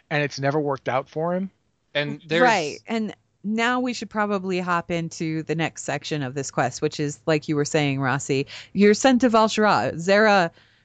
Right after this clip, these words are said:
Speaker 3: Zara pops up and says, "I wanna show you history, so I want you to go witness the moment that Illidan and Malfurion were born."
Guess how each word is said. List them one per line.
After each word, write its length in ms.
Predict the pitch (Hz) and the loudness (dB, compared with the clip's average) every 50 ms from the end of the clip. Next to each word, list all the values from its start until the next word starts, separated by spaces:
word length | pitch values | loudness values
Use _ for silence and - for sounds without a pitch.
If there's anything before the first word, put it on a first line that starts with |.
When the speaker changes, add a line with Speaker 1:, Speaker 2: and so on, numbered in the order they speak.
| _ - | _ -2
Speaker 3:
Zara 300 | 214 202 226 240 247 240 | 2 4 4 6 6 4
pops 260 | - 233 220 208 - | 4 2 0 0 0
up 140 | 214 196 - | 0 -2 -2
and 140 | 202 185 165 | -2 -4 -2
says, 260 | 190 170 160 156 - - - - - _ _ _ - | -2 -2 -2 -2 -6 -12 -20 -20 -20 _ _ _ 0
"I 540 | 185 190 190 190 196 196 196 196 196 196 190 190 | 2 4 4 6 6 4 4 2 2 0 0 -2
wanna 260 | 180 175 180 175 175 | -2 -4 -4 -4 -4
show 140 | - 185 175 | -2 -2 -2
you 140 | 185 185 180 | 0 -2 -2
history, 560 | 180 233 214 - - - 160 151 147 147 147 | 0 0 -2 -2 -2 -4 -4 -2 -2 -2 -4
so 380 | 143 - - 165 156 151 151 - - | -4 -2 0 0 2 2 2 0 0
I 300 | - 160 165 160 160 160 | 0 0 2 2 2 2
want 420 | 160 160 160 151 151 147 - - - | 0 0 0 -2 -2 -4 -6 -6 -4
you 240 | 156 151 147 147 147 | -2 0 0 -2 -2
to 200 | - - 175 160 | -4 -4 -6 -6
go 580 | 156 - - 165 156 151 151 147 147 147 - - - | -2 0 2 4 6 6 6 6 6 4 2 -2 -6
witness 1080 | - 160 151 143 147 156 170 165 - - 151 147 139 143 - - - - - - - - _ _ _ _ _ _ _ | -8 -8 -8 -2 2 4 4 4 4 2 2 2 2 2 0 -4 -4 -6 -6 -8 -8 -12 _ _ _ _ _ _ _
the 100 | - 170 | 2 4
moment 580 | 160 156 147 147 139 139 135 143 - - 151 - | 4 6 6 6 4 4 2 2 0 0 2 4
that 280 | 170 156 147 135 - - - - _ - | 4 6 6 4 2 0 -8 -10 _ 0
Illidan 680 | 147 147 143 143 139 143 139 135 131 131 131 131 131 - - | 2 2 4 2 2 2 2 2 2 2 0 -2 -2 -2 0
and 260 | 139 139 139 139 - - | 0 2 2 2 2 2
Malfurion 540 | 151 147 135 - - 139 135 135 135 135 135 | 2 2 2 2 4 4 4 4 2 2 4
were 100 | 143 143 | 2 4
born." 340 | 151 247 359 311 151 113 | 6 6 6 6 4 2